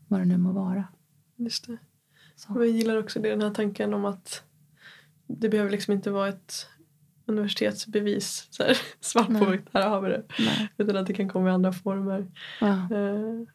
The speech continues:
Speaker 1: Och jag kan säga att den, den mest magiska, den mest fantastiska schaman jag har träffat på,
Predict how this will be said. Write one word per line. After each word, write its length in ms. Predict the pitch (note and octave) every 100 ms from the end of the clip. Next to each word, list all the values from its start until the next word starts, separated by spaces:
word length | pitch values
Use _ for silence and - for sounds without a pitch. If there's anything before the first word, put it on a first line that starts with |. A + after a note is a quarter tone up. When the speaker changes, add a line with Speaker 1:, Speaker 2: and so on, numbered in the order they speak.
| _
Speaker 1:
Och 100 | -
jag 100 | G3
kan 120 | G3 F3+
säga 120 | G3+
att 80 | F#3
den, 240 | G3 G3+
den 160 | G#3 G3+
mest 240 | G#3 -
magiska, 680 | G3 G#3 A#3 A#3+ G#3 G#3 F#3+
den 140 | F#3+
mest 220 | F#3+ F#3
fantastiska 960 | F#3+ F3+ A3+ A#3 - G#3+ G3+ G3+ F#3+ F3+
schaman 480 | F#3 F3+ F3+ F3+ F3+
jag 120 | A3
har 300 | A#3 A3 G#3
träffat 400 | G#3 F#3 F#3+ F#3
på, 260 | F3+ F3+